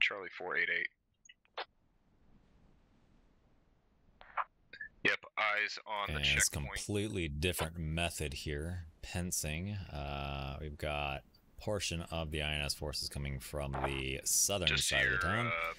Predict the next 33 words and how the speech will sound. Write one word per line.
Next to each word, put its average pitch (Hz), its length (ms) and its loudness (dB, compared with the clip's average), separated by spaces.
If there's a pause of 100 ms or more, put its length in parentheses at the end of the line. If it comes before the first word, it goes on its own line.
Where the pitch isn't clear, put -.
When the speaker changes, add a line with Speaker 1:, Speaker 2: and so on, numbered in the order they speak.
Speaker 1:
Bravo 90 260 2
team 127 160 2
Speaker 2:
and 147 240 4
the 139 100 4
Speaker 1:
south, 135 40 6
Speaker 2:
other 127 180 6
portion 110 400 2
Speaker 1:
Alpha. 98 100 0
Speaker 2:
coming 92 220 2
from 85 160 2
the 82 80 2
north, 101 560 0
straight 98 560 2
on 107 320 2
to 107 220 0
the 90 80 -4
FOB. 107 380 0
No 98 400 2
beating 101 340 0
around 107 240 2
the 95 60 0
bush, 117 460 2
and 78 220 -2
no 104 180 2
plan 113 520 2
with 107 300 2
the, 95 380 2
uh, 85 480 2
reinforcements 95 1040 0 (100)
from 92 520 0 (1600)
the, 58 440 -2
uh, 50 340 -4
spawn. 110 580 0